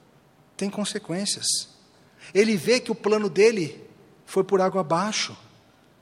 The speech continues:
E Esaú fica apavorado, porque Esaú achava que teria as bênçãos materiais de ser filho de Isaac. Mas ele fala, "E pra mim, pai, não vai sobrar nada", e começa a chorar.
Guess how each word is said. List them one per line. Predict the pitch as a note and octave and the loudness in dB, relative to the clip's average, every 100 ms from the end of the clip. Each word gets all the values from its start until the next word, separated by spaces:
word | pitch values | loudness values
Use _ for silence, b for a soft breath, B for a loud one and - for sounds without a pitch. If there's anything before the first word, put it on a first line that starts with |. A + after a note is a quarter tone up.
| _ _ B - | _ _ B 4
E | |
Esaú | B3 A#3 A#3+ A#3+ D4 | 6 6 6 4 4
fica | D4+ D4 | 0 -2
apavorado, | C4 B3+ B3 C4+ A#3+ D4+ D#4+ D#3+ - B | 0 0 2 2 4 2 2 -4 -6 B
porque | - A3 | -6 0
Esaú | B3+ A3 A#3+ C4 | 2 4 4 6
achava | B3 - A3+ C#4 C#4 | 4 4 4 4 4
que | - G#3+ | 2 2
teria | G#3 F#3+ A3+ | 2 4 4
as | F#3 | 4
bênçãos | C3 A#3 B3 F#3+ | 2 0 0 0
materiais | F#3+ G3 F3 F3+ G#3 G3+ B B B | 0 2 4 6 4 0 B B B
de | C#3 D#3+ G3+ F3+ | -8 -4 0 2
ser | - G#3 | 6 4
filho | G#3+ A3+ G#3+ | 4 -2 -2
de | F3+ | 0
Isaac. | G3 E3+ G#3 A#3+ - A#2+ B B B - | 2 4 4 4 -2 -12 B B B -2
Mas | G3 | 0
ele | C4 | 0
fala, | A#3+ - C4 | -2 -6 -6
"E | |
pra | - C4 | -2 0
mim, | G3+ D4 | 2 0
pai, | D#4 A3+ G#3+ | 2 0 2
não | |
vai | G#3+ E3+ | 0 0
sobrar | B3+ A#3 A#3+ | 0 0 0
nada", | G#3+ G#3+ D#4 D4 | 4 6 8 6
e | G#3+ | 4
começa | - G#3+ A#3 B3+ | 4 2 2 2
a | |
chorar. | - C4+ A3 F#3+ C4 - | 2 2 4 4 2 -2